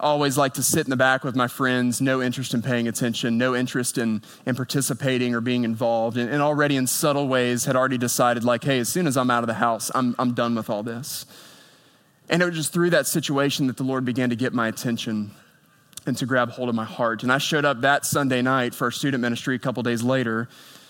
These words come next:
like I did most weeks, very much trying to fly under the radar and not be seen. But that night, our youth pastor, he got up and he was trying to help us make sense of everything that unfolded, and he pointed us to the gospel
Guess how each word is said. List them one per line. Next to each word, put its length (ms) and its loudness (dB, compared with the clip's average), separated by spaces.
like 200 2
I 80 6
did 200 0
most 320 0
weeks, 200 -2
very 360 2
much 260 0
trying 460 0
to 120 -6
fly 380 0
under 220 -2
the 80 -2
radar 420 0
and 140 -2
not 180 0
be 100 -4
seen. 460 -6
But 80 -2
that 160 4
night, 160 2
our 80 0
youth 260 -2
pastor, 440 0
he 160 -4
got 240 2
up 260 0
and 120 -4
he 120 -2
was 300 -6
trying 200 0
to 40 -2
help 160 -2
us 140 -6
make 240 2
sense 320 0
of 80 -2
everything 380 0
that 100 -2
unfolded, 540 -2
and 80 -4
he 100 -4
pointed 380 -2
us 200 -4
to 200 -2
the 80 -4
gospel 600 -4